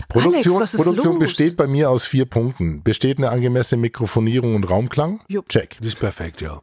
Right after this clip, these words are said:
Speaker 1: Gibt es eine Senderkennung, also ein sauberes Intro, Outro? Gibt's Trenner, gibt's ein Klangbett?
Speaker 3: Gibt's.
Speaker 2: Check.
Speaker 1: Check.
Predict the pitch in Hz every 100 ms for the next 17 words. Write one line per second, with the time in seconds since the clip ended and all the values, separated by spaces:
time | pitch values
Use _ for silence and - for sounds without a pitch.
0 | _ - 127 151 131 127 110 107 135 160
1 | - 147 156 123 98 110 104 107 110 -
2 | 135 117 117 113 127 127 120 110 - -
3 | 120 120 107 - 101 101 131 165 - -
4 | 101 - - - 95